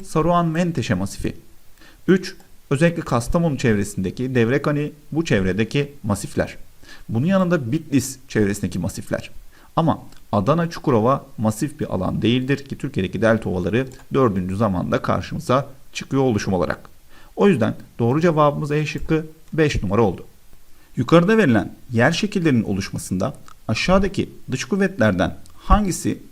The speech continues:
doğrudan etkili olmuştur? Sinop tombolosu ki,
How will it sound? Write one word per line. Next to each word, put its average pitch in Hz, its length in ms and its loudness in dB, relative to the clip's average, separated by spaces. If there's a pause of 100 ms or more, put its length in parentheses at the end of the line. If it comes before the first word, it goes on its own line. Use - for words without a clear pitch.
doğrudan 120 480 2 (240)
etkili 101 260 -2
olmuştur? 85 360 -4 (760)
Sinop 208 420 0
tombolosu 117 680 0 (260)
ki, 160 300 2